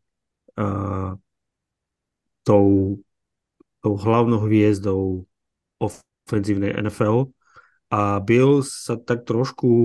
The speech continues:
ehm, zbili sami v tom prvom týždni a všetci na nich zabudli. Všetci zabudli na to, že, že Josh Allen je tou tvárou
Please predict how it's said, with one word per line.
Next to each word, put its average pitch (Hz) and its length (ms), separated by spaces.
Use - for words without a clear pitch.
ehm, 107 800
zbili 123 400
sami 120 400
v - 60
tom 110 100
prvom 113 320
týždni 113 720
a 107 160
všetci 110 320
na 113 160
nich 110 160
zabudli. 110 560
Všetci 123 240
zabudli 113 400
na 110 160
to, 113 160
že, 110 320
že 107 160
Josh 117 320
Allen 113 400
je 101 480
tou 101 640
tvárou 104 1000